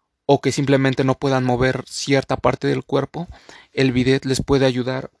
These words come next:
a mejorar su calidad de vida muy favorablemente, ya no haciéndolos in-, dependientes de alguna persona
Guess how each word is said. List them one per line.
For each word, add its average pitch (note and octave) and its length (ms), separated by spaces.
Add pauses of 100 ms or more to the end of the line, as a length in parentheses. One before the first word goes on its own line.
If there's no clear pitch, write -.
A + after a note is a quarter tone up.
a C3 100
mejorar B2 400
su - 140
calidad A2+ 380
de B2 120
vida A#2+ 380 (580)
muy C#3+ 200
favorablemente, B2 1000 (1500)
ya C3+ 200
no C3 100
haciéndolos B2 640
in-, B2+ 220 (180)
dependientes B2+ 680
de B2+ 60
alguna B2+ 280
persona C3+ 540